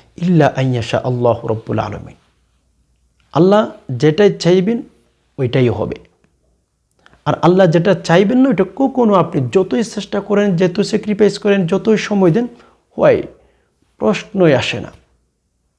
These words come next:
এটা হবেই না। এর জন্য সম্মানিত দিনী ভাই বোন, সাহাবা একরামের ইতিহাস যেটা বলতে চেয়েছিলাম, নারী কিংবা পুরুষ সকলে আল্লাহ এবং রসুলকে রাজি করার জন্য জীবন যৌবন সব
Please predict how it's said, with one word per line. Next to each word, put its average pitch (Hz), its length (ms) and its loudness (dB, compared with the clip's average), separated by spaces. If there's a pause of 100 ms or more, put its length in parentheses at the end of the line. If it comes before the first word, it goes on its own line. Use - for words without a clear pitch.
(140)
এটা 170 120 -6
হবেই 220 480 6
না। 156 180 -2 (1500)
এর 120 80 -4
জন্য 143 140 2
সম্মানিত 175 420 -4
দিনী 127 200 0
ভাই 113 180 2
বোন, 107 240 0 (460)
সাহাবা 120 380 -4
একরামের 113 320 -2
ইতিহাস 117 320 -6
যেটা 117 220 -2
বলতে 160 320 -2
চেয়েছিলাম, 123 440 -2
নারী 143 320 0
কিংবা 123 320 -4
পুরুষ 120 500 -4 (1400)
সকলে 120 640 0
আল্লাহ 127 760 -2
এবং 120 300 -2
রসুলকে 120 420 -4
রাজি 117 400 0
করার 170 360 -2
জন্য 160 540 0
জীবন 185 600 0
যৌবন 131 440 0
সব 120 260 -6